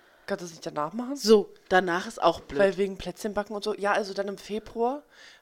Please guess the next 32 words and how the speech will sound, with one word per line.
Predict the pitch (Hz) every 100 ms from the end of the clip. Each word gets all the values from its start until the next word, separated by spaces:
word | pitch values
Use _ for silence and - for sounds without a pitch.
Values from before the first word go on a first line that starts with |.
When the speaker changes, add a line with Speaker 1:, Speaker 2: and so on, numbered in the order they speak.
| -
Speaker 1:
weil | 190
im | 175 175
Januar | 175 226 233
habt | 233 226
ihr |
alle | - 220
Geburtstag | 175 - 185 - 254 233
und | 196
im | 185
Februar, | 202 208 - 220 220
m-, | 196 -
März | 185 175 185 -
ist | 202 196
nichts. | 170 139 - - -
Speaker 2:
Februar, | - 190 190
März | 180 170 185 -
ist | - 170
nichts, | 160 - 175
hast | 175
du | 190
recht. | 180 165 - - _ _ _ _ _ -
Speaker 1:
Fang | 202
doch | 214 196
dann, | 175 165
dann | 143 143 127
an. |
Speaker 2:
Oder | 226
ich | 240
mach's | 214 214 -
jetzt | 190 -
im | 190
Oktober. | 170 - - 208 269 294